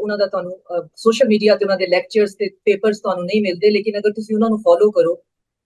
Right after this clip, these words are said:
اوتھے اگر پہنچو تے تانوں بہت ساریاں ایسیاں چیزاں لب جاندیاں نے جڑیاں under دیاں ریڈار ہوندیاں نے، لیکن وہ ہو رہیاں ہوندیاں نے تے وہ فیوچر واسطے انہاں دی امپلیکیشن بہت زیادہ ہوندی ہے۔ تے مینوں، میں کو کچھ عرصے تو عادت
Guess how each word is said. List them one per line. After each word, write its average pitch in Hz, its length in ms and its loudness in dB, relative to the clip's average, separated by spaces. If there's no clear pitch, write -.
اوتھے 233 360 2
اگر 254 220 6
پہنچو 240 400 0
تے 247 100 2
تانوں 226 220 -2
بہت 214 260 2
ساریاں 254 300 2
ایسیاں 226 280 -4
چیزاں 214 300 -6
لب 202 240 -4
جاندیاں 202 340 -6
نے 247 100 4
جڑیاں 226 280 0
under 220 240 2
دیاں 233 180 -4
ریڈار 185 320 0
ہوندیاں 220 280 -4
نے، 247 80 0
لیکن 240 420 -4
وہ 254 120 6
ہو 240 260 4
رہیاں 214 220 0
ہوندیاں 170 320 -4
نے 190 100 -2
تے 226 140 0
وہ 220 60 4
فیوچر 247 440 0
واسطے 226 280 0
انہاں 214 120 -2
دی 208 120 -6
امپلیکیشن 208 560 -2
بہت 190 260 0
زیادہ 165 260 0
ہوندی 151 280 -2
ہے۔ - 140 -20
تے 233 60 4
مینوں، 254 320 2
میں 233 220 4
کو 240 120 -4
کچھ 254 280 -2
عرصے 220 220 2
تو 226 200 -6
عادت 214 220 0